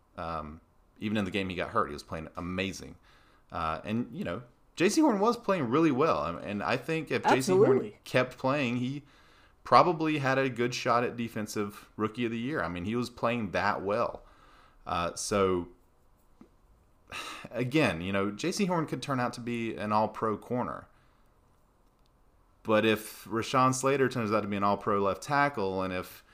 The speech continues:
Speaker 1: Justin Fields turns out to be an all-pro quarterback, then you probably made the wrong decision.
Speaker 2: Yeah, absolutely. Especially with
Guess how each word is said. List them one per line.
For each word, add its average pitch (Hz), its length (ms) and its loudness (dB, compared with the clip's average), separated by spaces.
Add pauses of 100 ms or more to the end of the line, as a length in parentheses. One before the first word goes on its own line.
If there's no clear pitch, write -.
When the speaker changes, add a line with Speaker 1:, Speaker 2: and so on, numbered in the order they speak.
(160)
Speaker 1:
Justin 117 320 -2
Fields 123 400 -2
turns 98 240 -4
out 92 100 0
to - 60 -12
be 95 80 -4
an 90 80 -4
all-pro 95 380 -2
quarterback, 110 680 -2 (840)
then 165 220 -4
you 180 100 -8
probably 196 320 -4
made 190 240 -2
the 170 60 -2
wrong 170 240 0
decision. 143 440 -8 (680)
Speaker 2:
Yeah, 220 200 2 (560)
absolutely. 196 760 2 (600)
Especially 233 440 2
with 220 220 2